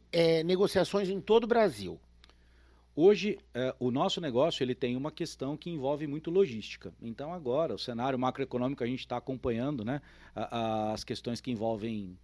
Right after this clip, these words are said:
Speaker 2: custo de frete, custo de combustíveis, et cetera.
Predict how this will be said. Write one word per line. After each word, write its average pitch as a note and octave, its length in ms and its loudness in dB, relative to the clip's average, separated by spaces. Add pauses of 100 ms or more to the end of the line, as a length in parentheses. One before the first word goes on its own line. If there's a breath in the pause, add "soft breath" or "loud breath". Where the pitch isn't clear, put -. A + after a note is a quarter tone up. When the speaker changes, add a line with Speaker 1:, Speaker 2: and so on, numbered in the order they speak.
Speaker 2:
custo D#3 300 -4
de G#2+ 100 -12
frete, D#3+ 400 -4
custo C3 360 -10
de G2 440 -8
combustíveis, B2 840 -6
et A2 120 -10
cetera. C#3+ 480 -2